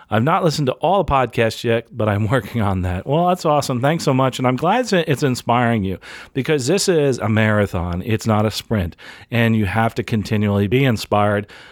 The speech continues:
but just constantly keep your nose to the grindstone, as they say. Just keep moving forward.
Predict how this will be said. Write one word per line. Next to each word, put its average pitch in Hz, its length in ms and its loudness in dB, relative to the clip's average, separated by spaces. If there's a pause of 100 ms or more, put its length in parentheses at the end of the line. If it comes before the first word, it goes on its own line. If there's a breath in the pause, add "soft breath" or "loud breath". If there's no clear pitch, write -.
(140 loud breath)
but 104 440 -2
just 120 400 -4
constantly 113 680 -2
keep - 220 -8
your 95 280 -2
nose 101 340 0
to - 80 -6
the 87 80 -6
grindstone, 90 680 -4
as 85 180 -4
they 82 100 -4
say. 85 220 -4
Just 85 180 -8
keep 101 180 -4
moving 90 300 -2
forward. 90 420 -4